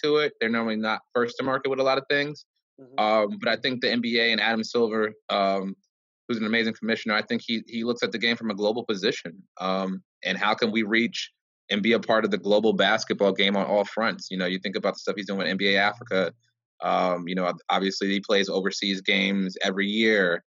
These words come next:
Speaker 1: to glow the global game. And I think he saw an opportunity with the esports community, and, uh, he took advantage of it.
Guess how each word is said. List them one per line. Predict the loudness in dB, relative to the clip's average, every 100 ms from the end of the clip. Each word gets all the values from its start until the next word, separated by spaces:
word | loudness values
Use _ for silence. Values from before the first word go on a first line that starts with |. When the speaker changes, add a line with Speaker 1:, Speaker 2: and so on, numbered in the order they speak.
| -6
Speaker 1:
to | -2
glow | 4 6 8 6 2
the | -4
global | 2 2 2
game. | 0 0 2 0 -2
And | -2
I | -4
think | -4 -8
he | -8
saw | -2 0
an | 0
opportunity | -2 -4 -4 -2 -2
with | -4 -6
the | -6 -6
esports | -8 -6 -6 -6
community, | -8 -4 -2 -2
and, | -2 0
uh, | 0 -2 _ _ _ -4
he |
took | 0
advantage | 2 2 2 4
of | 2
it. | 0